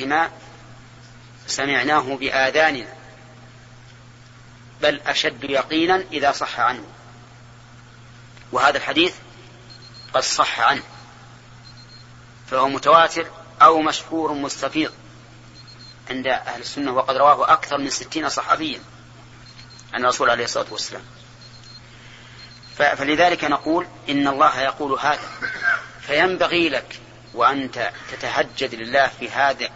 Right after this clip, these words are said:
الزمن من الليل أن تشعر بأن الله ينادي، يقول: "من يدعوني فأستجيب له"، فتدعو الله تعالى وأنت موقن بهذا.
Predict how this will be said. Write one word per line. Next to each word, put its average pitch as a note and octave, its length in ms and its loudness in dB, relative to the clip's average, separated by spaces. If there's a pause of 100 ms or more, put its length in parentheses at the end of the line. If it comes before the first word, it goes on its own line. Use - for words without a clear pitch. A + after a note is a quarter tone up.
الزمن C3 500 -2
من B2 100 -2
الليل B2+ 340 0 (1200)
أن A#2+ 160 -6
تشعر C3 380 0
بأن A#2+ 220 -6
الله B2 340 0
ينادي، B2+ 400 -4 (1160)
يقول: A#2+ 300 -6
"من C3+ 100 -2
يدعوني C3+ 580 -2
فأستجيب A#2+ 560 -8
له"، A2+ 160 -4 (1300)
فتدعو C#3 320 0
الله C3 240 4
تعالى C3+ 320 0
وأنت C3 340 0
موقن D3 420 0 (840)
بهذا. A#2 400 -2